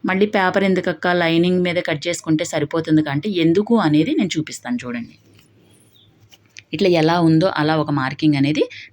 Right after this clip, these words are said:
నీట్‌గా మార్కింగ్ చేసుకుని, ఇక్కడ ఖర్చు కోసం మార్కింగ్లు చిన్న టక్కులు అనేది పెట్టేసుకోండి. పెట్టుకుని ఇక్కడ కొత్త వాళ్ళు అయితే కొన్ని ఇట్లా డ్రిల్‌తో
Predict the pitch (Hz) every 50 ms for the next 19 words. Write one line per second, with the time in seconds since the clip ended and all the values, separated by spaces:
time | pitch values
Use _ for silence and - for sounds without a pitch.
0 | - 165 165 165 160 160 156 160 160 226 302 466 - - - _ _ _ _ _
1 | _ _ _ _ _ _ _ _ _ _ _ _ _ _ _ - 170 156 151 151
2 | 160 160 156 147 147 143 143 - 185 208 262 311 370 339 - 180 160 156 147 147
3 | 147 - 151 151 - 156 - 156 151 156 151 147 139 139 139 - - 147 143 139
4 | 147 147 - - 156 151 143 143 143 139 - 143 143 151 151 156 151 - - 165
5 | - - 139 135 - - - 120 120 120 - - 151 147 147 - - 202 254 269
6 | - - 165 165 160 160 147 143 151 147 151 147 147 139 143 143 160 160 - 147
7 | 151 151 151 - - 151 - - _ _ _ _ _ _ _ _ _ _ _ -
8 | - - - 151 147 147 147 139 151 160